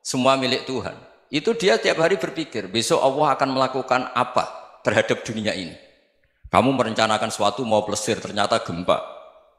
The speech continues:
Mau wisata ke Rusia, ternyata perang. Kamu tidak pernah tahu apa yang akan terjadi besok. Wa ma tadri nafsum madza taksibu ghadan. Tapi Anda-anda semua kita ini sering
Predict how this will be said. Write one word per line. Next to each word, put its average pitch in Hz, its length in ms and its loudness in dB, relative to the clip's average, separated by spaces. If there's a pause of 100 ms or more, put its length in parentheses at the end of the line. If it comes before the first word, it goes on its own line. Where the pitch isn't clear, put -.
(200)
Mau 120 320 4
wisata 117 380 2
ke 113 100 -4
Rusia, 113 380 2
ternyata 101 420 0
perang. 104 240 -4
Kamu 214 240 0
tidak 202 160 2
pernah 196 160 0
tahu 147 220 4
apa 139 160 -2
yang 147 100 0
akan 139 160 0
terjadi 120 300 -2
besok. 104 320 -4
Wa 135 80 4
ma 175 160 2
tadri 143 260 -2
nafsum 127 320 -4
madza 120 240 4
taksibu 117 480 -2 (400)
ghadan. - 320 -4 (640)
Tapi 170 160 4
Anda-anda 170 640 2
semua 170 320 -2
kita 165 220 0
ini 190 160 -2
sering 202 500 -4